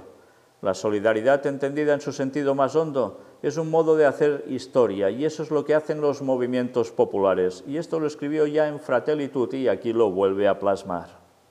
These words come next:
Una vez más,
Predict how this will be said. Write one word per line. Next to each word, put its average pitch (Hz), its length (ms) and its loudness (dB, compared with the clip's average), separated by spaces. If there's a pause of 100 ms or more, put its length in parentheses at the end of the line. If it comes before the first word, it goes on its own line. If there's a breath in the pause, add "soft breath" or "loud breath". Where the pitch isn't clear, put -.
(1400 soft breath)
Una 120 180 0
vez 131 160 0
más, 139 460 -4